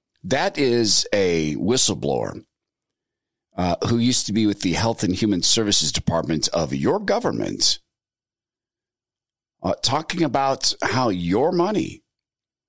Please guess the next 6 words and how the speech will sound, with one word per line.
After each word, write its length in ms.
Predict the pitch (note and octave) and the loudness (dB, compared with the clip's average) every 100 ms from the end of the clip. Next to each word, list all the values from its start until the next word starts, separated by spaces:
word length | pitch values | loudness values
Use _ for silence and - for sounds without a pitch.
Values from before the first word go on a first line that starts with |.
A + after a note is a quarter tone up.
| _ _ _ | _ _ _
is 320 | A2+ A2 G2+ G#2+ | -2 0 2 2
used 520 | D3 C#3+ C3 - - | 2 2 0 -2 -2
to 120 | A2 | -4
pimp 380 | - - D#3 - | -2 0 0 0
sixteen-year-old 1300 | - - C3+ - - E3+ D#3+ E3+ E3 E3 E3+ D#3+ C3+ | 2 2 2 -2 0 0 2 2 2 2 2 -2 -2
children 680 | - - A#3+ G3 C2+ - | 0 2 0 0 -4 -6